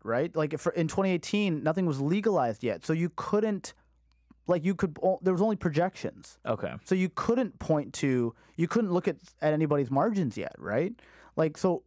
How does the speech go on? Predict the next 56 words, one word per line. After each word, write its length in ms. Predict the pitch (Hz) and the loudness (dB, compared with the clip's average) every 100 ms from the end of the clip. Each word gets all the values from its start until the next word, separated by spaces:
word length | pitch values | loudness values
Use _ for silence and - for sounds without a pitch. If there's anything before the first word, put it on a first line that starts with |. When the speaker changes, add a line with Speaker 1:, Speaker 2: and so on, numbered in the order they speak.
| _ _ | _ _
Speaker 1:
that's 280 | 143 180 196 | 2 2 2
one 160 | 190 185 | 0 2
of 60 | |
the 80 | 160 | 0
problems, 560 | - 170 196 180 127 135 | 0 0 2 2 0 -2
it, 140 | 123 _ | -4 _
is 140 | 151 | -2
it 100 | 151 | 0
almost 340 | 147 170 170 - | 0 2 0 -2
has 460 | - - 160 170 | -6 -2 -4 -4
to 100 | - | -4
be 140 | 143 120 | -2 -2
hype-driven 640 | - 127 - 127 131 127 | 0 -2 -4 -2 0 0
and 120 | 113 | -2
story-driven 760 | 107 - 120 113 127 147 117 104 - - - _ | -2 -2 0 0 0 0 0 -4 -10 -20 -20 _
'cause 160 | - 165 | -2 0
there 140 | 170 - | 0 0
is 220 | 214 185 | 0 2
no 140 | 175 | 0
quantitative 600 | - 127 117 107 104 101 | 0 -2 -2 -4 -6 -6
analysis, 640 | 90 85 62 55 - - - | -6 -6 -8 -10 -14 -18 -4
right? 300 | - 131 - | -2 -2 -4
Speaker 2:
Okay. 140 | - 202 - - - | -12 -16 -20 -6 0
Speaker 1:
Now, 120 | 190 | 2
what 100 | 254 | 2
you 100 | 233 | -2
probably 520 | - 226 285 285 262 | 0 2 2 2 0
could 240 | - 240 | 2 2
have 120 | 233 185 | 2 2
done, 440 | 202 240 127 95 - | 2 2 0 -4 -2
which, 220 | 151 165 | -2 0
again, 200 | 175 190 | 0 2
we 80 | 160 | 2
will 180 | 160 165 | 2 0
do, 440 | 143 185 196 - - | 2 2 0 -2 -2
um, 260 | 139 135 127 | 0 2 0
in 100 | 156 | 0
the 80 | 147 | 2
next 400 | 139 170 196 - | 2 0 0 0
episode, 580 | 131 190 208 139 110 110 - - - | 0 0 0 2 2 -2 -8 -20 -8
is 100 | 156 | -2
you 80 | 175 - | 0 0
could 180 | - 320 | 0 2
have 140 | 262 | 2
looked 240 | 180 208 | 0 0
at 160 | 208 - | -2 -2
some 160 | 180 175 | -2 0
of 60 | |
the 60 | 156 | -2
sales 360 | - 156 160 147 | 0 2 2 0
numbers 320 | 107 85 - | -2 -2 -4
for 140 | - | -2
the 80 | 139 | 0
more 220 | 127 143 | 2 2
mature 340 | 151 135 - 139 | 2 -2 -2 0
markets, 640 | 104 117 - - - - | 0 -2 -4 -10 -12 -18